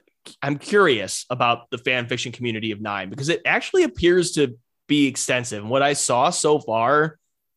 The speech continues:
suggests, and I think that some of it might be overseas. I, I,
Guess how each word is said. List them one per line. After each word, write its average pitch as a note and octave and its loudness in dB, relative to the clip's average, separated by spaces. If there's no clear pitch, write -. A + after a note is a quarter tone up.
suggests, C3 -2
and D3 -2
I C#3+ 0
think B3 -6
that G3+ 0
some E3 0
of F3 2
it E3+ 0
might A#2+ -2
be D3 0
overseas. B2+ -4
I, F#2+ -6
I, C#3 -2